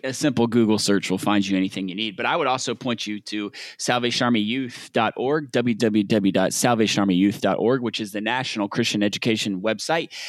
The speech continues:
And we have all of, like, character building, c-, junior soldiers, corps cadets, all that stuff is on there. But also we link to the territorial websites. So, like, Booth Youth in the East, uh, S A Connect out west, Youth Down South,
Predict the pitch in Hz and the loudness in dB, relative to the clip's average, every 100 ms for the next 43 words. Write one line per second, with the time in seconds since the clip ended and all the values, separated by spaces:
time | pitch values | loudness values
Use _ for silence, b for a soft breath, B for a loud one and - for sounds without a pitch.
0 | B - 131 - - _ _ - 139 139 | B -2 -2 -4 -12 _ _ -4 -2 0
1 | 123 110 - 139 143 135 117 104 - 147 | -2 -4 0 2 4 2 0 -2 -2 -2
2 | 131 131 127 123 - - 143 143 131 135 | -2 -4 -4 -6 -10 -4 0 0 2 0
3 | 120 123 113 - 147 131 135 127 - 151 | 0 -2 -4 -2 -2 0 0 -2 2 2
4 | 147 127 143 123 139 143 151 135 123 - | 2 0 0 2 2 2 2 2 0 2
5 | 175 185 - 113 139 B B B - 135 | 0 2 2 2 2 B B B -8 -6
6 | 135 143 - - 135 123 120 110 147 143 | -4 -6 -8 -6 -4 -2 -2 -2 0 2
7 | 131 - 160 147 113 107 101 - 90 80 | 0 0 2 2 2 0 -2 -2 -4 -2
8 | - 107 95 87 - 127 123 - 110 113 | 0 2 2 0 2 4 4 2 -2 -2
9 | - 95 90 120 123 117 - - B B | -4 -6 -4 -2 -2 -4 -6 -10 B B
10 | B - 104 87 117 117 110 113 117 117 | B -2 0 0 0 -2 -2 -2 -2 -2
11 | - 92 - 120 123 120 - - - 120 | -2 -2 0 0 2 0 -2 -6 -2 -2
12 | - 113 101 - 131 127 120 - | 0 0 0 0 0 2 0 -2